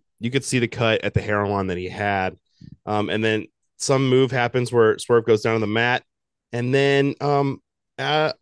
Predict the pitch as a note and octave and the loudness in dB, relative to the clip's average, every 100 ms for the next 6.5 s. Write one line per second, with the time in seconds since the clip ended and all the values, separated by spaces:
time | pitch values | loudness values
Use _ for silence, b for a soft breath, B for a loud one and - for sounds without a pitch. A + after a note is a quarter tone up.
0 | _ _ _ - D3 C#3+ D#3+ F3 - C#3 | _ _ _ -4 -2 0 0 0 2 0
1 | - C#3+ C#3+ D3+ D3 E3+ - - C#3 B2+ | 0 -2 0 0 2 0 -2 -2 -2 -2
2 | B2 A#2 - _ _ A2 B2+ - - C3 | -4 -10 -14 _ _ -4 -4 -2 -4 -4
3 | A#2+ A#2+ C3 B2+ - B2+ B2+ C3 A#2+ A2+ | -2 2 2 0 -2 2 2 0 -2 -4
4 | G2+ - B2 G#2+ - - _ b b b | -6 0 0 0 -4 -12 _ b b b
5 | b - - - C3+ D3+ D#3 D3 C3+ G#2+ | b -20 -20 -2 2 4 2 2 -2 0
6 | A2 A#2 A#2 G#2+ F#2+ | -2 -2 0 0 0